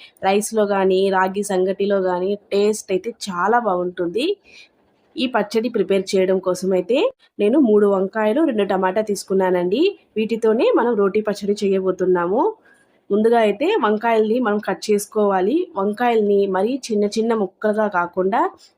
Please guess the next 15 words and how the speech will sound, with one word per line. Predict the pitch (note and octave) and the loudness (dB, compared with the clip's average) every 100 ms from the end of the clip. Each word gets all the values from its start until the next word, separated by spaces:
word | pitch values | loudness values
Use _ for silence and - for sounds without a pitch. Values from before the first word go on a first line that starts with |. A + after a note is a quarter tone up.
| _ - | _ -4
ఇలా | B3 | -2
పెద్ద | C4 G3+ G3+ | 0 -2 -2
పెద్ద | G#3 G#3+ | -2 -2
సైజుగానే | A3+ G3+ G#3 G#3+ G#3 A3 | 0 0 0 0 0 0
కట్ | G3+ - | -4 -4
చేసుకోవాలండి. | F#3+ F3+ - F#3+ F#3 F3+ F3+ G3 A3 - - _ | -4 -4 -2 0 2 0 0 -2 -2 -10 -20 _
చిన్న | - A#3+ | 0 0
చిన్న | B3 C4 | 2 0
ముక్కలు | B3 G#3+ A3+ | 0 0 0
కట్ | A3 G3 | 0 -2
చేసుకున్నారనుకోండి, | G#3+ G#3 - G#3+ G3+ F#3+ F#3+ F#3+ F#3+ F#3+ F#3+ | 0 -2 -2 0 2 0 0 0 2 2 2
మనం | F#3+ F#3 | 2 0
ఫ్రై | F#3 G#3 G#3+ | 0 0 2
చేసేటప్పుడే | B3+ A3 G#3 G3+ G3 G#3 C#4 F4+ - - - | 0 0 0 -2 -2 0 0 -2 -10 -14 -6
అది | A3 | -4